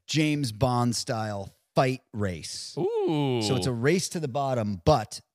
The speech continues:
Speaker 1: your creatures, uh, can tackle the other creatures.
Speaker 2: Great. So you're on skis, presumably?
Speaker 1: Yes.
Speaker 2: Or
Speaker 1: They,
Speaker 2: snowboard.
Speaker 1: they're, they're on skis. No snowboarding allowed
Speaker 2: Okay.
Speaker 1: on
Speaker 2: No
Speaker 1: this one.
Speaker 2: snowboarding allowed.
Speaker 1: They're, they're
Speaker 2: Yes. Look at this. Great clip
Speaker 1: they're
Speaker 2: choice, Kyle.
Speaker 1: fight skiing in a race down the mountain.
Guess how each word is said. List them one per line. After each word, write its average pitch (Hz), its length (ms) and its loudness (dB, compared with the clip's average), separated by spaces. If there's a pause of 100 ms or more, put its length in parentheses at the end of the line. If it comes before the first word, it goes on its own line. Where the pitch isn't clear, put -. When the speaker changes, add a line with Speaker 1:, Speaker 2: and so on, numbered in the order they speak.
Speaker 1:
your 113 160 0
creatures, 113 680 -2
uh, 113 140 -6 (180)
can 120 160 -2
tackle 95 380 -6
the 110 140 -2
other 110 160 -4
creatures. - 440 -8
Speaker 2:
Great. 104 300 -2
So 131 80 -8
you're 139 100 0
on 147 180 4
skis, 143 540 -2 (220)
presumably? 113 500 -4 (320)
Speaker 1:
Yes. - 320 -8
Speaker 2:
Or 127 60 -2
Speaker 1:
They, - 20 6 (280)
Speaker 2:
snowboard. 101 320 -8
Speaker 1:
they're, 120 180 0
they're 120 220 0
on 120 240 2
skis. 87 440 -6
No 117 120 0
snowboarding 80 560 -6
allowed - 120 -12
Speaker 2:
Okay. 98 200 -8
Speaker 1:
on - 80 -18
Speaker 2:
No - 20 -16
Speaker 1:
this 104 160 -14
one. 104 100 -12
Speaker 2:
snowboarding 90 240 -14
allowed. 87 280 -12 (180)
Speaker 1:
They're, 131 480 0
they're 123 320 2 (280)
Speaker 2:
Yes. 139 380 0
Look 135 160 -8
at - 140 -12
this. 101 340 -8
Great 135 280 -4
clip 107 240 -10
Speaker 1:
they're 156 300 2
Speaker 2:
choice, 123 80 -2
Kyle. 92 120 -6
Speaker 1:
fight 175 300 2
skiing 113 640 0 (760)
in 131 80 -2
a 127 80 0
race 143 440 0
down 147 240 0
the 139 80 -2
mountain. 98 500 -4